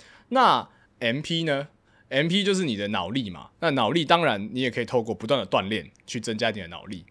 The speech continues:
但是有没有一些更好的方法可以让我，有点像我把我的人脑当作电脑，那我能不能外接一个外挂，接一个外接硬碟，让它可以提升我的脑存储量？所以我就想这件事情，然后呢，我就上网查了一下之后，就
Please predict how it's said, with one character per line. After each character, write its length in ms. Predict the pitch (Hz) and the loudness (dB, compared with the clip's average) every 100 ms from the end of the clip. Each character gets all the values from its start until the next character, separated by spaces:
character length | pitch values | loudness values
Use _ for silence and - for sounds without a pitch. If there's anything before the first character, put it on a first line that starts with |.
| _ | _
但 140 | 202 | 0
是 100 | 196 | 2
有 160 | 156 104 | 2 0
没 120 | 101 | 0
有 100 | 135 | 0
一 40 | 120 | 0
些 140 | 127 | -2
更 320 | 123 131 107 - - - _ - | 0 0 0 -8 -20 -20 _ -12
好 340 | - 107 101 | -4 -2 -2
的 120 | 123 | -2
方 200 | 113 151 | 0 0
法 160 | 147 92 | 0 -2
可 100 | 123 | -2
以 40 | |
让 160 | 120 117 | 0 -2
我， 80 | 95 | -2
有 160 | 143 | 0
点 100 | 143 | 0
像 220 | 139 131 110 | 0 -4 -6
我 140 | 104 | -4
把 140 | 117 | 0
我 140 | 117 107 | 2 2
的 80 | 101 | 0
人 220 | 101 113 | -2 -2
脑 140 | 123 | -2
当 180 | 90 107 | -2 -4
作 100 | 110 | -6
电 220 | 110 95 | -6 -8
脑， 180 | 65 - _ _ - _ _ | -8 -20 _ _ -20 _ _
那 100 | 143 | 0
我 80 | 123 | 2
能 140 | 113 147 | 2 0
不 60 | |
能 260 | 151 113 117 _ - | 0 0 -4 _ 2
外 180 | 170 131 | 6 6
接 260 | 113 123 | 4 0
一 80 | 117 | 0
个 140 | 107 101 | 0 2
外 160 | 135 92 | 2 2
挂， 160 | - - - | -6 -6 -10
接 160 | - 113 | -6 -4
一 100 | 107 | -4
个 100 | 151 | 0
外 140 | 135 | 0
接 160 | 113 117 | 0 -4
硬 140 | 104 | -4
碟， 200 | 76 64 - - | -10 -18 -18 -6
让 240 | 160 156 127 | 4 4 6
它 180 | 131 | 0
可 140 | 123 117 | 0 -2
以 160 | 107 | -4
提 260 | 95 - 107 | -6 -8 -6
升 240 | 113 131 | -2 -2
我 120 | 113 85 | -4 -10
的 260 | 90 80 - - | -14 -14 -16 -6
脑 260 | 107 85 | -6 -6
存 320 | 90 - 107 | -10 -8 -6
储 180 | 156 - 104 | -6 -8 -2
量？ 180 | 127 101 - - | -2 -2 -8 0
所 120 | 156 | 4
以 60 | |
我 40 | 135 | 4
就 80 | 143 | 2
想 200 | 104 98 | -4 -6
这 80 | |
件 80 | 104 | -8
事 140 | 98 95 | -8 -12
情， 160 | - | -8
然 120 | 117 180 | 4 6
后 100 | 233 | 6
呢， 160 | 214 | 4
我 80 | 120 | 2
就 60 | 123 | -2
上 100 | 147 | -2
网 100 | 101 | -2
查 200 | 101 92 | -4 -6
了 60 | 101 | -4
一 40 | |
下 140 | 110 | -4
之 100 | 101 | -4
后， 120 | 107 95 | -4 -4
就 220 | 113 | -4